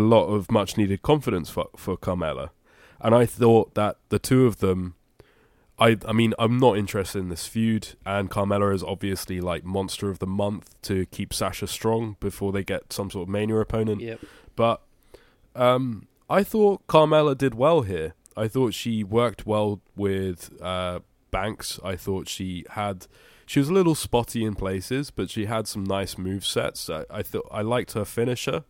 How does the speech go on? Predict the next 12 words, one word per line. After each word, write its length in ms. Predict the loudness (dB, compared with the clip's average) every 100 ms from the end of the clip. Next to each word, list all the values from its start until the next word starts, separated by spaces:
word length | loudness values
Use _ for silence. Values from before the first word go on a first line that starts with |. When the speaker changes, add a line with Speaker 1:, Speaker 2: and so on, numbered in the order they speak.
| _ _ -20 -12
Speaker 1:
which 140 | -8
is 80 | -6
basically 640 | -2 -4 -4 -8 -6 -6 -8
legs 340 | -8 -8 -6 -6
around 440 | -4 -4 -6 -10 -10
the 300 | -10 -10 -12 _ _ _ _ _
head 400 | -12 -6 -6 -8 -18 _ _ _ _ -10
on 100 | -8
a 60 |
handstand, 800 | -6 -4 -4 -6 -6 -6 -8 -10 -18 -16
I 60 | -8
guess. 640 | -6 -6 -8 -12 -12 -10